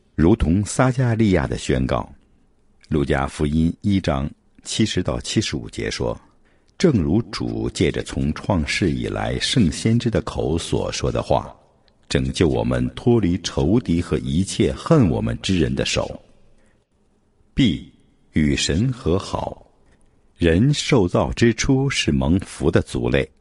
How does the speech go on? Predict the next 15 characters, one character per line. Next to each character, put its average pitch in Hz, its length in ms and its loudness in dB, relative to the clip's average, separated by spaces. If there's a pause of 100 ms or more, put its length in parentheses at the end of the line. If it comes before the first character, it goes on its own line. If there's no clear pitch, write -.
(500)
一 92 100 2
来 69 220 2
因 73 180 0
为 67 180 0
神 65 420 0
赐 - 220 -4
福 69 200 -2
给 55 200 -2
人， 58 320 -6 (240)
将 139 220 4
所 64 360 0
造 104 220 0
的 80 120 2
万 117 340 2
物 101 260 2